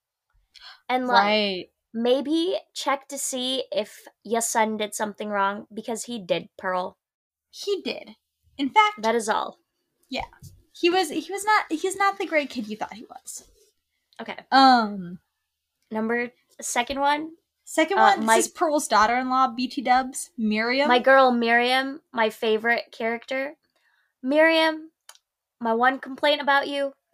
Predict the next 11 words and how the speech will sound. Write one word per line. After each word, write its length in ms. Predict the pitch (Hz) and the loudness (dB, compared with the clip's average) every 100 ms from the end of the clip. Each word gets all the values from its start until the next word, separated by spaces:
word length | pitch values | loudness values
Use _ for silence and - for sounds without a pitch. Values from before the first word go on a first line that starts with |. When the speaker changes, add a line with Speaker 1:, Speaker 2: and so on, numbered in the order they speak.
| _ _ _ _ | _ _ _ _
Speaker 1:
is 160 | 247 220 | -6 -2
maybe 560 | 247 277 285 311 311 302 _ _ - _ | 0 0 0 -2 -4 -8 _ _ -20 _
you 80 | 262 | -8
should 160 | 294 240 | -6 0
be 100 | 247 | 0
a 80 | |
little 240 | 208 208 196 | 2 2 0
bothered. 460 | 185 202 - - - _ _ _ _ _ _ - - _ - 269 | -2 -6 -8 -16 -20 _ _ _ _ _ _ -20 -20 _ -18 -2
Speaker 2:
Yeah, 240 | 311 247 | 2 6
Speaker 1:
Like, 280 | 240 220 - | 6 4 2
Speaker 2:
like, 420 | 330 415 392 349 | 4 4 2 -8